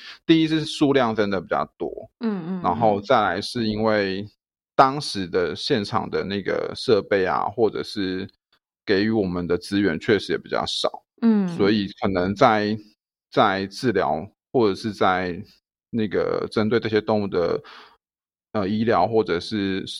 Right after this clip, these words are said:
Speaker 1: 动物福利的部分，确实是比较缺乏的。
Speaker 2: 嗯，
Speaker 1: 对，
Speaker 2: 嗯。
Speaker 1: 那当然跟，跟那个我们在临床上的业界的动物医院，确实啊，就是大家每一个小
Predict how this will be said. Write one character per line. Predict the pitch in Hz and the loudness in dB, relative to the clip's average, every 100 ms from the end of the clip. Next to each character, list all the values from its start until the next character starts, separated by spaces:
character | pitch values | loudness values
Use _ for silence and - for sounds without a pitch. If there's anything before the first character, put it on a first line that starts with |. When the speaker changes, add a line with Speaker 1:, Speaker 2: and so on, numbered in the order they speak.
| - | 0
Speaker 1:
动 | 117 104 | 2 2
物 | |
福 | 107 101 | 0 -4
利 | 98 | -2
的 | 95 - - _ | -2 -4 -8 _
部 | 120 104 | -2 -2
分， | 98 107 95 | 0 -2 -2
确 | - 98 | 0 0
实 | - 80 | 0 -8
是 | - 104 | -8 -8
比 | 80 87 | -8 -4
较 | 90 90 | 0 0
缺 | - 110 - | 0 0 0
乏 | - - - - | 0 -2 -4 -12
的。 | - | -4
Speaker 2:
嗯， | 233 220 202 190 190 | 0 2 0 -4 -2
Speaker 1:
对， | - 185 | 0 0
Speaker 2:
嗯。 | 185 | 2
Speaker 1:
那 | 143 | 2
当 | 151 143 | 4 4
然 | 135 123 | 4 2
跟， | 131 131 127 - | 0 0 -4 -4
跟 | - 135 131 139 135 | 0 2 0 -4 -4
那 | 127 | -2
个 | 107 95 101 | 2 2 0
我 | 98 | -2
们 | 95 101 | -4 0
在 | 123 110 107 - - _ - | 0 2 -2 -6 -20 _ -4
临 | 104 107 | -2 0
床 | - 101 90 | 2 0 0
上 | - 95 | 0 0
的 | 90 90 - _ _ _ _ | 0 -4 -8 _ _ _ _
业 | 131 110 | 2 2
界 | 123 | 2
的 | 92 | 0
动 | 87 110 | 0 -2
物 | 101 | -2
医 | |
院， | 98 101 104 | -4 -6 -6
确 | - 110 | 0 0
实 | - 95 | 0 0
啊， | 78 | -2
就 | 110 | -2
是 | 107 113 | -4 -2
大 | 120 107 | 2 4
家 | 101 107 110 | 2 -2 -6
每 | 113 120 101 | -2 0 2
一 | |
个 | 117 | 0
小 | 120 95 76 | 2 2 0